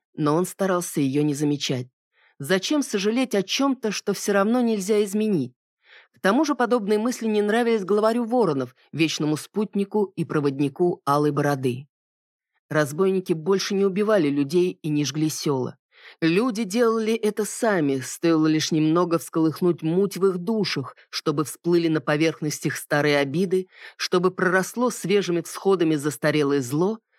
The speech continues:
чтобы жажда мести заволокла взор багровой пеленой полопавшихся от ярости сосудов. Чем больше подробностей узнавал Лещ о разбойничьем атамане, тем большим почтением к нему проникался,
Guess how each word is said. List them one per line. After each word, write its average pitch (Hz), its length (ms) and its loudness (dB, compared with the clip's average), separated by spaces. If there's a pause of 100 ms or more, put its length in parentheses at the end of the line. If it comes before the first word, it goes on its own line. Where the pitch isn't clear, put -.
(160)
чтобы 151 360 -2
жажда 147 400 0
мести 165 560 2
заволокла 147 580 0
взор 156 440 0
багровой 143 540 0
пеленой 143 480 0
полопавшихся 143 960 -2
от 127 120 -6
ярости 143 420 -2
сосудов. 135 720 -4 (920)
Чем 180 240 0
больше 220 300 -2
подробностей 190 640 0
узнавал 175 400 0
Лещ 185 360 0
о 170 40 0
разбойничьем 170 600 0
атамане, 175 560 0 (260)
тем 175 220 0
большим 226 320 0
почтением 226 640 -2
к - 100 -12
нему 202 200 2
проникался, 196 840 -2